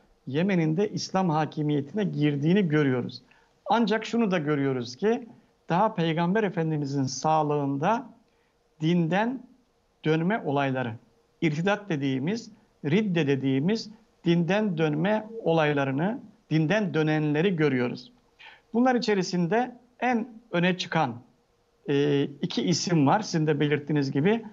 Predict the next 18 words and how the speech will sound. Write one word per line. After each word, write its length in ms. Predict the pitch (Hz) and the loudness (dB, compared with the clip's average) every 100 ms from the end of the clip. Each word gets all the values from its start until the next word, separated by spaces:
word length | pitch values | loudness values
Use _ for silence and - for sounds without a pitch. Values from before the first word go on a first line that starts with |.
| - _ - | -20 _ -4
Esved 380 | 170 - 214 208 | -4 0 -2 0
el-Ansi 760 | 156 147 143 135 - 240 247 - - _ | -2 0 -2 -2 0 0 0 -10 -20 _
ve 80 | 170 | 0
Müseylimetül 920 | 175 175 214 185 160 151 143 214 220 - - _ _ | 0 2 2 2 2 0 0 -2 -2 -6 -18 _ _
Kezzab. 420 | - 160 127 127 117 - _ _ _ | -2 0 0 -2 -4 -10 _ _ _
Çünkü 340 | - 220 240 175 | -4 0 2 4
bunlar 400 | 185 220 220 - - _ _ | 4 4 2 -2 -14 _ _
sadece 720 | - - 202 233 180 160 127 - | -8 0 2 2 2 0 -2 -4
dinden 680 | 165 175 170 170 185 175 | 0 0 0 0 0 0
dönerek 500 | 151 156 175 180 - - _ _ _ | 2 2 2 0 -2 -16 _ _ _
kendi 280 | - 165 180 | -2 2 2
eski 480 | - 160 - 185 160 | 0 -2 -2 -2 0
dinlerinde 840 | 165 170 170 170 160 180 165 - - _ _ | 2 4 4 2 2 2 0 -4 -16 _ _
devam 220 | - 160 196 | -2 0 0
etmediler. 500 | 233 214 147 117 117 - _ _ _ _ | -2 -2 -2 -4 -8 -16 _ _ _ _
Aynı 320 | 160 196 247 175 | 0 0 0 -2
zamanda 760 | 143 139 139 139 226 247 - _ _ _ _ _ _ _ _ | -2 -2 -2 0 -2 -2 -8 _ _ _ _ _ _ _ _
peygamberlik 840 | - 156 160 180 180 180 185 247 | -2 0 2 0 0 0 0 -2